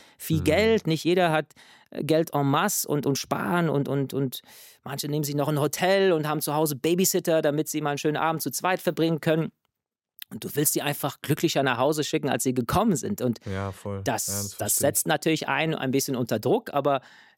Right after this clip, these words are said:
Speaker 1: es ist, glaube ich, ein positiver Druck. Und, ähm, was ich aber bei euch Fußballern wirklich, also richtig geil finde, ist, ähm,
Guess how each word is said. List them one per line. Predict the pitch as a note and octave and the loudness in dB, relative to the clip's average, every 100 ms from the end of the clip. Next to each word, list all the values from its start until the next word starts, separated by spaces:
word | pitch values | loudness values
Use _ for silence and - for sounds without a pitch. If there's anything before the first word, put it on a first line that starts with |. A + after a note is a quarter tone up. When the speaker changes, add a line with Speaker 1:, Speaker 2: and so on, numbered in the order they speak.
| _ | _
Speaker 1:
es | - - - | -18 -10 -6
ist, | D3+ | -4
glaube | - D3 | -2 0
ich, | E3+ | 0
ein | E3 | -2
positiver | - F3 D3 B2 A#2 G2+ | 2 2 2 -4 -4 -4
Druck. | - F2 - - | -4 -8 -10 -6
Und, | A#2+ A2+ A2 - | 0 0 0 -2
ähm, | A#2+ A2+ A2 A2 A2 G#2+ - - | -2 0 2 2 0 -2 -12 -2
was | C3 F3+ | 2 2
ich | A3+ | 4
aber | F3+ D#3 | 2 4
bei | D3+ | 2
euch | D3+ F3 - | 2 0 0
Fußballern | - G3 - D3+ C#3+ C#3 C3 _ _ _ _ - | -4 -2 0 2 2 2 -2 _ _ _ _ -12
wirklich, | A#2 C#3+ F#3 F3+ D3 C3+ - _ _ _ - | -4 2 4 4 0 -4 -6 _ _ _ -2
also | C#3 C3+ C3 | 0 2 0
richtig | A#2+ A#2 D#3+ F#3 - C#3+ - - | 0 0 2 2 0 -6 -6 0
geil | C#3 D3 F3 | 0 4 2
finde, | F3+ - B2+ B2+ D3+ F#3 - - - _ _ _ | 2 0 0 2 2 -2 -12 -20 -20 _ _ _
ist, | - D3 C#3 - - | -2 -2 0 -4 -2
ähm, | C#3 C#3 C3+ C3 | 0 2 0 -4